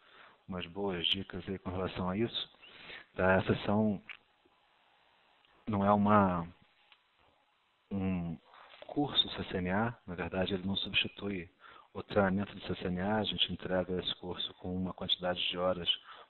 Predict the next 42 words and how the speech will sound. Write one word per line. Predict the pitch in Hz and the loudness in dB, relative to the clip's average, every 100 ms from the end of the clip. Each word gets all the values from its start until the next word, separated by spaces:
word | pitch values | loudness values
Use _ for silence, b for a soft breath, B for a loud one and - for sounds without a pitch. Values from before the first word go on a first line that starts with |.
| - | -6
muito | 95 - | -6 -2
maiores, | 98 85 95 110 104 | -4 -2 -2 0 -2
pelo | - 90 | -4 -2
menos | 92 95 87 | -2 -2 -4
o, | 92 87 85 - B B B B B B _ | -6 -6 -8 -14 B B B B B B _
no | 95 | -2
estabelecimento | - 95 90 - 92 - | -2 0 -2 -2 -4 -6
que | - | -6
eu, | 95 92 87 - - - | -4 -4 -8 -12 -18 -8
que | |
eu | 98 | -6
dou | 90 95 | -4 0
aula, | 92 95 90 | 2 0 -2
a | |
gente | 90 - | -4 -6
entrega | 90 - 92 92 | -6 -2 -2 -2
com | - 90 87 | -6 -6 -6
duzentas | 85 92 104 | -4 -2 -2
e | 95 | -2
setenta | 90 - 101 95 95 | -4 -2 -2 0 0
horas. | 85 101 110 - - B B B B - | 0 0 -2 -6 -8 B B B B -10
Então, | 92 101 110 110 | -4 -2 0 0
longe | 101 120 123 | 2 2 4
de | 110 | 2
mim | 101 107 | 2 0
conseguir | 110 - - 107 | -2 -4 -6 -6
fazer | - 98 90 101 | -2 -2 0 0
em | 101 | 0
três | - 95 101 | 0 0 0
sessões | - - 98 95 | -2 -4 -4 -4
de | 95 | -4
duas | 98 92 82 | -4 -4 -4
horas | 95 101 92 | -2 0 0
um | 104 | -2
curso | - 107 104 - | -4 -6 -6 -8
de | 95 | -6
C | 98 | -6
C | - | -2
N | 95 | -2
A | 101 | -2
pra | 101 | -4
vocês. | 101 - 80 | -6 -6 -6